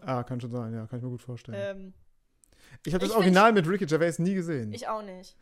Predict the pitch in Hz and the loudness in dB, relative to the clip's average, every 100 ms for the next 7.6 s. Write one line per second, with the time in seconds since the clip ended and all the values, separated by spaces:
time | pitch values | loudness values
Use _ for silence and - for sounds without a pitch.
0 | - - 156 165 170 151 156 139 156 160 | -20 -6 2 2 2 0 -2 0 -2 -2
1 | 156 151 151 147 139 131 131 147 147 139 | -4 -4 -4 -2 -4 -4 -6 -6 -8 -6
2 | 120 117 123 117 127 120 117 113 113 110 | -6 -6 -8 -6 -8 -6 -6 -6 -8 -10
3 | 107 _ - 392 294 226 277 - 139 196 | -12 _ -4 -2 -4 -8 -10 -6 -6 -6
4 | 160 135 139 131 131 - 131 139 120 110 | -6 -4 -4 -4 -8 -8 -8 -8 -10 -10
5 | 110 - _ _ _ 160 262 294 311 339 | -12 -16 _ _ _ -8 0 0 0 -8
6 | 320 302 - 311 330 302 254 277 - 202 | -8 -6 -6 -8 -8 -8 -6 -8 -10 -12
7 | 294 - - 311 269 - | -12 -14 -12 -12 -12 -20